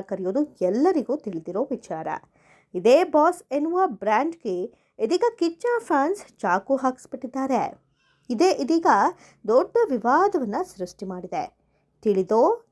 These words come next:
ತಿಳಿಯದೋ ಕಿಚ್ಚ ಸುದೀಪ್ ಕೂಡ ದರ್ಶನ್ ಅಭಿಮಾನಿಗಳ ಕೆಂಗಣ್ಣಿಗೆ ಗುರಿಯಾಗಿದ್ದಾರೆ. ಇನ್ನೇನು ಇಬ್ಬರು ಸ್ಟಾರ್‌ಗಳು ಮತ್ತೆ ಒಂದಾಗ್ತಾರೆ ಎನ್ನುವಂಥ ಮಾತುಗಳು ಕೇಳಿ ಬರ್ತಾ ಇರುವ ಸಂದರ್ಭದಲ್ಲಿ ಈ ಒಂದು ಹೊಸ ವಿವಾದ ಮತ್ತೆ ಇವರಿಬ್ಬರ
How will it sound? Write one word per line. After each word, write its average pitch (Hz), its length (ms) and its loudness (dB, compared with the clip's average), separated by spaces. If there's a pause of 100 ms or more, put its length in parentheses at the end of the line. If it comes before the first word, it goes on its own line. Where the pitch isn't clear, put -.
(160)
ತಿಳಿಯದೋ 277 760 2 (320)
ಕಿಚ್ಚ 440 240 2 (220)
ಸುದೀಪ್ 330 320 -2
ಕೂಡ 240 220 -4 (220)
ದರ್ಶನ್ 214 440 -2
ಅಭಿಮಾನಿಗಳ 277 800 0 (320)
ಕೆಂಗಣ್ಣಿಗೆ 262 760 -4
ಗುರಿಯಾಗಿದ್ದಾರೆ. 180 920 -6 (420)
ಇನ್ನೇನು 339 500 4
ಇಬ್ಬರು 359 680 2
ಸ್ಟಾರ್‌ಗಳು 277 580 -4
ಮತ್ತೆ 240 300 -4
ಒಂದಾಗ್ತಾರೆ 311 720 -2
ಎನ್ನುವಂಥ 247 600 -2
ಮಾತುಗಳು 226 520 -2
ಕೇಳಿ 202 300 -4
ಬರ್ತಾ 277 360 0
ಇರುವ 285 160 0
ಸಂದರ್ಭದಲ್ಲಿ 208 960 -4 (320)
ಈ 247 100 2
ಒಂದು 440 280 2
ಹೊಸ 262 280 0 (220)
ವಿವಾದ 269 460 -2 (500)
ಮತ್ತೆ 359 640 2
ಇವರಿಬ್ಬರ 208 460 -2